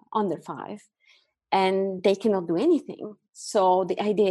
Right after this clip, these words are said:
is so that they can bring them in, and we set up a nice area, which is a playground, which the ki-, where the kiddos can play, where the moms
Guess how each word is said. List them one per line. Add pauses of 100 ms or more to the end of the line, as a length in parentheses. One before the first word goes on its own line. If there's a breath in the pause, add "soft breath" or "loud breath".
is
so
that
they
can
bring
them
in,
and
we
set
up
a
nice
area,
which
is
a
playground, (400 loud breath)
which
the
ki-,
where
the
kiddos
can
play,
where
the
moms